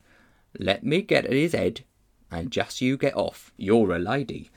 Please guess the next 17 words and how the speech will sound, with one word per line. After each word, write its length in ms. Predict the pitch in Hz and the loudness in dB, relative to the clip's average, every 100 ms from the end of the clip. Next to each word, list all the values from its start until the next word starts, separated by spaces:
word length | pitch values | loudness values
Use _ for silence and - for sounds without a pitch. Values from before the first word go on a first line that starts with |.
| - | -14
and 100 | - | -2
you 80 | 101 | 2
don't 160 | 113 131 | 4 4
want 160 | 120 | 4
all 160 | 113 120 | 2 0
these 360 | 110 113 107 110 | 2 2 0 0
roughs 360 | 120 - - | 0 0 -10
going 280 | - 87 78 | -6 -4 -4
for 220 | 76 92 | 0 2
you, 120 | 117 | 2
do 100 | 156 | 2
you? 240 | 185 87 - _ _ | 2 0 -4 _ _
You 140 | 113 92 | -2 2
want 140 | 95 | 4
to 60 | 87 | 4
go 180 | 120 | 4
home 360 | 180 131 127 131 | 6 6 6 0